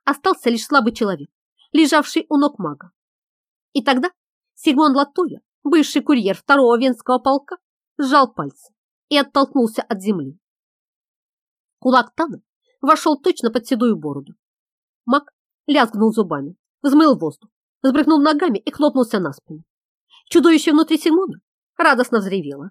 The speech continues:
развернулось во всю силу, жаждя крови врага. Но Тан уже не нуждался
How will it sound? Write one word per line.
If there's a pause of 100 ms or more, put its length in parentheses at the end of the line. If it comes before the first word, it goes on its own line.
развернулось
во
всю
силу, (480)
жаждя
крови
врага. (500)
Но
Тан (420)
уже
не
нуждался